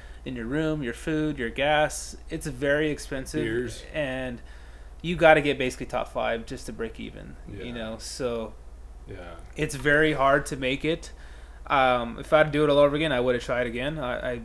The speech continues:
Speaker 1: I do miss the competitive side of golf because there's not a lot of people that can say, "Hey, I tried." You
Speaker 2: Right, oh,
Speaker 1: know?
Speaker 2: absolutely.
Speaker 1: Yeah, so,
Speaker 2: Yeah.
Speaker 1: um,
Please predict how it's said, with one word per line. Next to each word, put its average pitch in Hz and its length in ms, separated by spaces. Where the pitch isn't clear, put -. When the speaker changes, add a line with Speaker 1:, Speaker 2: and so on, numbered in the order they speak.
Speaker 1:
I 127 100
do 135 220
miss 131 260
the - 60
competitive 131 580
side 135 240
of 120 120
golf 127 400
because 120 560
there's 135 260
not 139 200
a 135 40
lot 131 180
of 123 60
people 135 220
that 117 80
can 117 100
say, 123 180
"Hey, 117 260
I 117 120
tried." - 380
You 143 80
Speaker 2:
Right, 120 140
oh, 139 40
Speaker 1:
know? 135 60
Speaker 2:
absolutely. 123 500
Speaker 1:
Yeah, 104 240
so, 117 440
Speaker 2:
Yeah. 123 260
Speaker 1:
um, 113 180